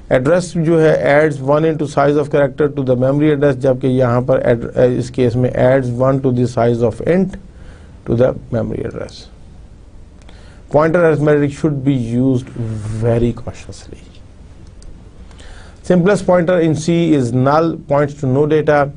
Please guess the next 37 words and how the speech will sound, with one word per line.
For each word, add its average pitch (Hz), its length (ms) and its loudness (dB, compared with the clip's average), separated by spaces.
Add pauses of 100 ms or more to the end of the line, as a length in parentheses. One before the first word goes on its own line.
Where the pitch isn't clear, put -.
(240)
Dereferencing 147 800 0
जिसमें 131 340 -2
illegal 143 460 2
है, 139 140 4
it, 135 80 -12 (120)
because 127 340 2
it, 123 160 -4
uh, 123 340 4
it 123 100 -8
causes 120 380 0
segmentation 113 580 -2
fault, 143 440 0 (440)
तो - 120 -2
उसको 123 260 0
आप 123 300 4
उसमें 120 260 -2
जो 113 100 -4
है 113 160 2
वो 113 280 -2 (120)
यहाँ 107 240 -2
पर 110 120 0 (200)
in 120 220 0 (140)
header 113 300 0
files 107 220 2
में 110 120 -2
डिफाइन 107 420 -6
कर 107 100 0
सकते 92 360 -10
हैं। 87 140 -12 (800)
Generic 160 440 2
में 170 80 4
अगर 160 180 2
हम 156 140 2
ये 151 100 4
देखें 139 380 0
तो 135 100 0
void, 135 480 2